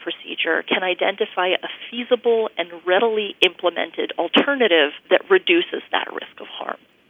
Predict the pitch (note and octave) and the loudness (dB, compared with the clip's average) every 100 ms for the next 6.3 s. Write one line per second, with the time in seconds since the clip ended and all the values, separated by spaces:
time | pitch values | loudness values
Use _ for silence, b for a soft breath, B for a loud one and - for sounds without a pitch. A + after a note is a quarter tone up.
0 | _ _ _ _ G3 A3+ C#4 D4 A3+ G3+ | _ _ _ _ 4 6 6 4 -4 -4
1 | - E3 D#3+ E3 _ F3+ D#3+ E3+ - D#3+ | -8 -6 -8 -10 _ 0 0 -4 0 2
2 | D3+ - - F#3+ F#3+ F3+ G3 F#3 D#3+ - | 2 -2 2 2 4 0 0 -4 -4 -6
3 | F#3+ B3+ C4+ G#3+ E3+ E3 - D4+ E4+ - | -2 0 0 0 -2 -8 -8 2 2 2
4 | - E3+ E3 - F#3 F3 E3+ _ _ _ | -4 -2 -2 -4 -2 0 -2 _ _ _
5 | _ - G#3 B3+ A#3 G#3+ F#3+ - G#3+ A3+ | _ 4 4 4 0 -2 -4 -6 0 0
6 | A#3 F#3+ | 2 -4